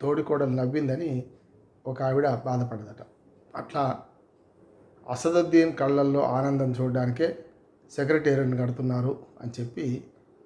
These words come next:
బద్ధశత్రువైన, బీజేపీకి బద్ధశత్రువైన ఎంఐఎం పార్టీ అధినేత దీన్ని మెచ్చుకోవడంతోని ఇది వివాదాస్పదంగా మారింది.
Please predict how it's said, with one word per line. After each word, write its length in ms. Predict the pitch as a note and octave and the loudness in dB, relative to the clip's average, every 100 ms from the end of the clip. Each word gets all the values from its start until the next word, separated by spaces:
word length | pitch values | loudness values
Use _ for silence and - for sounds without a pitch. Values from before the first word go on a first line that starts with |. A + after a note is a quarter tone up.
| - _ A#2 | -20 _ -6
బద్ధశత్రువైన, 880 | C3 C3+ F3 D3+ - C#3 A#2+ A#2+ A#2+ | -4 -2 -2 -2 -2 -4 -2 -4 -6
బీజేపీకి 520 | B2 C3 C#3+ C#3+ C3 | -4 -2 0 0 -2
బద్ధశత్రువైన 760 | B2 A2+ A#2+ A#2+ B2 A#2+ A#2+ A#2 - - _ _ _ _ _ - - | -6 -6 -6 -8 -4 -2 -2 -4 -10 -20 _ _ _ _ _ -20 -8
ఎంఐఎం 440 | C3 D3+ E3 D#3 D#3 | 0 4 6 4 0
పార్టీ 220 | C#3 C#3 | -2 -2
అధినేత 440 | B2 B2 C#3 C#3 | -2 0 0 0
దీన్ని 260 | C3+ B2+ B2+ | -2 0 0
మెచ్చుకోవడంతోని 880 | A#2+ A#2 C#3+ C3 A#2+ D#3+ G3+ D3+ B2 - - - - - | -2 -4 -4 -2 -4 -4 -4 -4 -6 -12 -20 -20 -20 -10
ఇది 140 | E3+ | -4
వివాదాస్పదంగా 760 | C#3+ C3+ C#3 B2+ - A#2+ A#2+ E3+ | 0 2 2 0 -4 -8 -10 -6
మారింది. 380 | D3 A#2 A#2 | -6 -8 -12